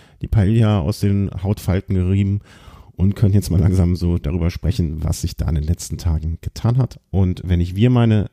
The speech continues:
gibt's eigentlich ja nur eine Person, mit der ich qualifiziert über die Vuelta sprechen kann. Und das ist der gute Thomas. Guten Abend, lieber Thomas.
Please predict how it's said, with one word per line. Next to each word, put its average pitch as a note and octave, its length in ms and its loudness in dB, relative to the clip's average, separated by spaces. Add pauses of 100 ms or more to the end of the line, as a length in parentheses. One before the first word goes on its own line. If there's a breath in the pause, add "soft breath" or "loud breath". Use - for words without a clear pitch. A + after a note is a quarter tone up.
gibt's - 640 -12
eigentlich F2 220 2
ja F#2 80 2
nur E2+ 160 0
eine F#2 140 2
Person, F2+ 300 0
mit F2 140 -2
der E2 120 0
ich - 180 -8 (160)
qualifiziert G2 640 0
über F2 240 0
die E2 160 -6
Vuelta F2 240 0
sprechen G2 300 -4
kann. F2 180 -2 (880 loud breath)
Und - 400 0
das D3 140 2
ist A#2+ 100 2
der G#2+ 80 4
gute A2+ 200 0
Thomas. E2 440 0
Guten - 260 -4
Abend, C#2 280 -2
lieber D2 180 -8
Thomas. - 440 -12